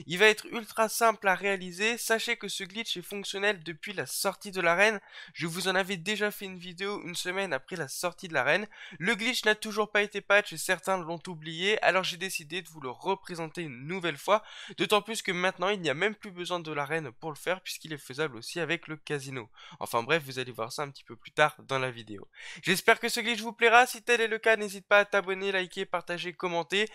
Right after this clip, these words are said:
Check la description, il y a pas mal d'informations importantes, les étapes écrites, le lien vers mes réseaux sociaux, le lien pour télécharger mon application qui regroupe tous les glitches fonctionnels sur G T A cinq Online.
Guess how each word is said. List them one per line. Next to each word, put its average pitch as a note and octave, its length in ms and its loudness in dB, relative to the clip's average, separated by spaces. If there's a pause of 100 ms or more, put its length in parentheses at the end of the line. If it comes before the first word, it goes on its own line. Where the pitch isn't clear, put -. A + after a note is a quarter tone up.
(240)
Check A3+ 180 4
la A3+ 80 8
description, A3 540 0
il G#3 80 0
y - 20 4
a F#3+ 80 6
pas F#3+ 160 4
mal G3 180 2
d'informations F3 600 -2
importantes, E3+ 580 -2
les D3 320 -6
étapes D#3+ 340 -2
écrites, D#3 520 -6
le C3+ 100 -8
lien D#3+ 220 0
vers D3+ 160 -2
mes D3 100 -6
réseaux D3 260 -8
sociaux, D#3 440 -4 (320)
le D3+ 100 2
lien F#3 220 4
pour F3+ 180 -6
télécharger F3 540 -4
mon E3 160 -4
application D#3+ 600 -6
qui - 140 -12
regroupe D3 340 -8
tous G#3+ 120 -6
les G3+ 180 -4
glitches F3+ 260 -8
fonctionnels D#3 520 -6
sur C#3 180 -10
G C#3 160 -10
T C#3 140 -10
A C3+ 100 -8
cinq - 340 -6
Online. B2+ 400 -2